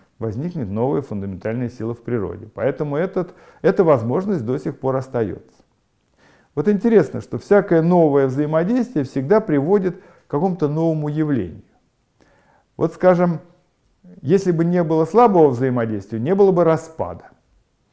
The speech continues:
Не было бы распада, мы бы не наблюдали ядерной реакции. Не было бы ядерных реакций, не светило бы солнце. Не светило бы солнце,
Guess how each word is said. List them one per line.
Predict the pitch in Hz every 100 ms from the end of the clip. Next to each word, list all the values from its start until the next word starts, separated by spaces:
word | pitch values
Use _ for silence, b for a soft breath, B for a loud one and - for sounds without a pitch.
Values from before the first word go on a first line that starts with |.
| b b b b -
Не | 170
было | 185 180
бы | 170
распада, | 165 165 - 220 220 147
мы | 147
бы | 175 165
не | 147
наблюдали | 135 127 123 165 160
ядерной | 127 135 151 156 156
реакции. | 110 92 - - 95
Не | 95 131
было | 143
бы | 135
ядерных | 139 151 139 139 143
реакций, | 156 196 196 117
не | 107
светило | 113 104 151 160
бы | 156
солнце. | - 98 90 -
Не | 101
светило | 101 127 139 147
бы | 143 139
солнце, | 180 196 185 127